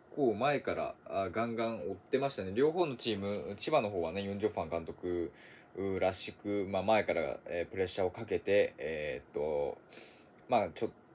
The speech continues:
えー、ミスを狙ったカウンターというところで、岩手の方も、まあ、昇格組ながら、前からガンガン、えー、仕掛け、まあ、極端にということではないですけど、前からとにかくプレッシャーをかけて、ライン高くやってました。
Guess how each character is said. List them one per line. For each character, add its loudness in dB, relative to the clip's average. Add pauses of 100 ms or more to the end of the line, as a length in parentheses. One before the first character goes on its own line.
(140)
え -4
ー、 -6
ミ -2
ス -2
を -2
狙 0
っ -10
た 0
カ -4
ウ -2
ン -8
タ 2
ー 0
と -6
い 0
う -10
と -8
こ -4
ろ 2
で、 2 (140)
岩 2
手 -4
の -2
方 0
も、 0 (340)
ま 2
あ、 2
昇 2
格 2
組 2
な 4
が 4
ら、 8
前 6
か 2
ら 0 (220)
ガ -4
ン -6
ガ 0
ン、 -6
え -6
ー、 -4
仕 -6
掛 -2
け、 -4 (160)
ま -2
あ、 -20 (640)
極 -4
端 6
に -2
と -4
い 2
う -4
こ -4
と -12
で -2
は -2
な -2
い -2
で -10
す -12
け -4
ど、 -4
前 4
か 2
ら -2
と -8
に -6
か -8
く -16
プ -8
レ 4
ッ 2
シ -2
ャ 6
ー 8
を 4
か -2
け -4
て、 6
ラ 4
イ -2
ン -8
高 0
く -8 (200)
や -6
っ -14
て -2
ま -4
し -2
た。 0